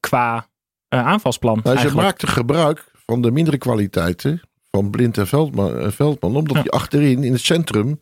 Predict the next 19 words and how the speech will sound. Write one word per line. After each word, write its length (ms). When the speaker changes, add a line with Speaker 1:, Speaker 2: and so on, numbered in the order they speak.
Speaker 2:
moeten 220
die 140
twee 300
ijzersterke 680
en 140
mentaal 300
sterke 320
gasten 280
bestaan 260
die, 320
die 120
hem 100
sturen, 400
want 120
anders 220
Speaker 1:
Ja. 60
Speaker 2:
gaat 100
het 140
mis. 340